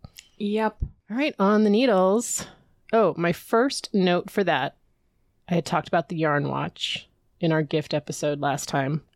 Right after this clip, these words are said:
Speaker 2: And as I was editing and looking for the link,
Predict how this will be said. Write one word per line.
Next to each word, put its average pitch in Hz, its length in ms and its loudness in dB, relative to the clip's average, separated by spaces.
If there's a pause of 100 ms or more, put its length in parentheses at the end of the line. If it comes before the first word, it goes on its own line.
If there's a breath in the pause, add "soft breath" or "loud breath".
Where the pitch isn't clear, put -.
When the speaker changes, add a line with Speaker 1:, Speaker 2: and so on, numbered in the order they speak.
Speaker 2:
And 165 180 2
as 170 240 2
I 160 200 2
was 147 320 0
editing 190 480 2
and 165 140 2
looking 156 400 0
for 147 440 0
the 156 140 -4
link, 170 580 -2